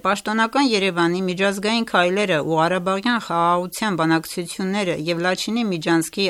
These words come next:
արգելափակման հարցը մակ-ի Անվտանգության խորհուրդ տեղափոխելը անհանգստացրել են Իլհամ Ալիևի կառավարության պաշտոնյաներին։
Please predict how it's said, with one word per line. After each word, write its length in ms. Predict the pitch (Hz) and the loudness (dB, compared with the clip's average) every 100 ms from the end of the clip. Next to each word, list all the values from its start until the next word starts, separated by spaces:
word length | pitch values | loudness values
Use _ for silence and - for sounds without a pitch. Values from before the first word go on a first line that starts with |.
| 147 | 0
արգելափակման 840 | 151 170 170 175 175 175 - 160 156 | -2 -2 -2 -2 -4 -4 0 0 0
հարցը 420 | 185 226 - 247 247 247 _ - _ 175 | 0 -2 -4 -4 -4 -6 _ -20 _ 2
մակ-ի 300 | 175 175 220 | 2 2 -2
Անվտանգության 640 | 220 220 214 208 208 220 208 | -2 -2 -2 -2 -4 -4 -4
խորհուրդ 320 | 202 208 202 | -4 -4 -4
տեղափոխելը 760 | 202 196 196 202 202 196 196 196 190 196 | -4 -2 -2 -6 -4 -2 0 -2 0 -2
անհանգստացրել 1000 | 196 185 190 196 - 196 202 - 202 175 | 0 -2 -2 -6 -4 -4 -4 -4 -2 -2
են 180 | 143 - 165 | -4 -2 -2
Իլհամ 340 | 165 180 185 151 | 0 -2 0 0
Ալիևի 340 | 151 156 202 | -2 -4 -6
կառավարության 800 | 196 196 170 151 143 139 156 165 | -4 -4 -2 -2 -4 -6 -6 -4
պաշտոնյաներին։ 1000 | 185 - 202 196 196 202 196 160 127 | -6 -6 -6 -4 -2 -2 -2 -2 -4